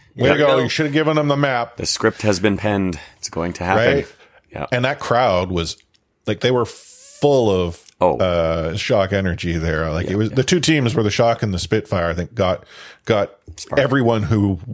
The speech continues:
Speaker 1: wasn't cheering for their opponent behind them. So.
Speaker 2: Oh, yeah. Oh, yeah. No, and that was, that was the thing, right? Like, so many people were converted into Hangzhou and, and London fans just,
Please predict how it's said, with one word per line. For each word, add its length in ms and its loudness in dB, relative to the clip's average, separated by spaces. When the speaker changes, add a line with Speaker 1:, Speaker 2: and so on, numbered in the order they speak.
Speaker 1:
wasn't 320 0
cheering 260 0
for 300 -2
their 200 2
opponent 520 -4
behind 380 -4
them. 220 -12
So. 140 -8
Speaker 2:
Oh, 40 -2
yeah. 140 -10
Oh, 60 -8
yeah. 140 -12
No, 160 4
and 220 -2
that 120 4
was, 140 0
that 160 2
was 160 2
the 100 -4
thing, 240 -8
right? 240 -8
Like, 280 -10
so 260 0
many 160 4
people 260 0
were 140 -2
converted 440 -6
into 200 -10
Hangzhou 580 -8
and, 280 -12
and 160 -6
London 360 -6
fans 380 -8
just, 400 -2